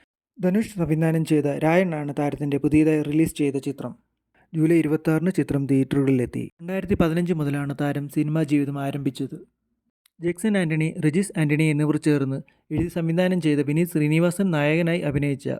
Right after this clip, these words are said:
ഒരു സെക്കൻഡ് ക്ലാസ് യാത്രയാണ് താരത്തിൻ്റെ ആദ്യ ഫിലിം. രണ്ടായിരത്തി പതിനാറിൽ പുറത്തിറങ്ങിയ മഹേഷിൻ്റെ പ്രതികാരം എന്ന ചിത്രത്തിലെ അഭിനയമാണ് താരത്തെ കൂടുതൽ ജനപ്രിയമാക്കിയത്.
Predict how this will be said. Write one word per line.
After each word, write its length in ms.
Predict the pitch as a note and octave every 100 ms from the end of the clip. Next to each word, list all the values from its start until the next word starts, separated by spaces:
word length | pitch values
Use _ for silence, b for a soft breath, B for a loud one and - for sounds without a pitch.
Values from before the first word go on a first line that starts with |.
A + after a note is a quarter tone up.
| -
ഒരു 120 | C#3+
സെക്കൻഡ് 360 | C3+ D3 E3+ E3
ക്ലാസ് 240 | F3+ F3
യാത്രയാണ് 500 | D3 C#3 C#3+ C3+ C3
താരത്തിൻ്റെ 460 | C3+ C3 - C3+ B2+
ആദ്യ 200 | D3 C#3+
ഫിലിം. 300 | D3 C#3 B2 - _ _ _ _ _ _ _ _ _ _ _ _ -
രണ്ടായിരത്തി 380 | E3+ F#3 F#3+
പതിനാറിൽ 440 | A3 G3 F#3 F#3+ G3+
പുറത്തിറങ്ങിയ 560 | - C#3 D#3+ D3+ D3
മഹേഷിൻ്റെ 560 | D3 C#3+ D#3 E3 F3+ F3
പ്രതികാരം 460 | D#3 D3 D#3 E3 D#3+
എന്ന 120 | C#3+
ചിത്രത്തിലെ 480 | C#3 C3+ D3 C#3+ C#3+
അഭിനയമാണ് 480 | C#3+ D3+ E3 D3 C#3
താരത്തെ 360 | C#3 C#3+ C#3 D3+
കൂടുതൽ 340 | C3+ C#3 C#3+
ജനപ്രിയമാക്കിയത്. 880 | C#3+ C#3 C#3+ D3+ D3 C3 B2+ C3 -